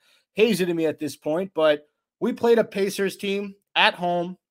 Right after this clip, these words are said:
I'm sorry, away, and this was Kyrie Irving's debut.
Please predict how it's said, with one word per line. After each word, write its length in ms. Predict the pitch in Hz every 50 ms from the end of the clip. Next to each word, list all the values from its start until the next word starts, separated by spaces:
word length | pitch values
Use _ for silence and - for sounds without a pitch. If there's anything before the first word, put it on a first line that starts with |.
| _ _ _ _ _ _ _ _ _ -
I'm 120 | 170 180
sorry, 360 | - - 156 127 123 120 120 - _
away, 540 | 151 143 143 165 214 202 175 151 151 165 156 _ _ _ _ _ _ _ _ _ _
and 420 | 160 156 165 165 165 160 156 165 151
this 240 | 156 190 196 - -
was 160 | 180 147 120
Kyrie 400 | - - 180 185 196 196 185 180
Irving's 400 | 175 175 175 165 170 160 147 120
debut. 720 | - - 151 147 147 139 127 110 117 123 127 117 104 -